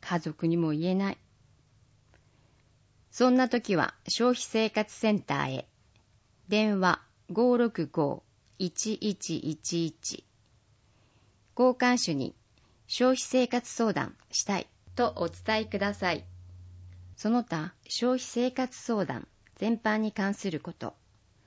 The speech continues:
共同推進課、内線二四二へ。自動通話録音機の無料対応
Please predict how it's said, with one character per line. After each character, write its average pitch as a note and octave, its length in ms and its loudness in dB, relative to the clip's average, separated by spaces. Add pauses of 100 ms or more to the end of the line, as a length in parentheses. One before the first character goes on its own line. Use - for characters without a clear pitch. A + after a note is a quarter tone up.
(340)
共 A#3 220 2
同 A#3 160 0
推 A3 260 -2
進 F3+ 300 -4
課、 - 220 -8 (880)
内 G#3 220 0
線 F#3 340 -4 (360)
二 A3+ 300 2
四 G#3+ 160 0
二 E3 380 0
へ。 - 120 -8 (2500)
自 F#3 120 -2
動 C4 200 6
通 B3+ 200 -2
話 B3 240 6
録 A#3 320 0
音 G#3 180 2
機 D3+ 140 -6
の C#3+ 200 -4 (280)
無 F3+ 160 4
料 A#3 200 4
対 G#3 380 -2
応 - 160 -6